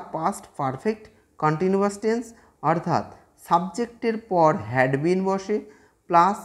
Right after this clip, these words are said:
মূল ভার্বের সাথে আইএনজি যোগ হয় এবং যেটি পরে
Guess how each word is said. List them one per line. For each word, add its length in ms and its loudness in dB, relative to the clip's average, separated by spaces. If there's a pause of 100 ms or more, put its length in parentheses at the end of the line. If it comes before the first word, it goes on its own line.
(120)
মূল 180 0 (100)
ভার্বের 460 2
সাথে 240 -8 (160)
আইএনজি 400 -4 (120)
যোগ 120 0 (100)
হয় 160 2 (540)
এবং 200 4 (840)
যেটি 240 -4 (200)
পরে 240 4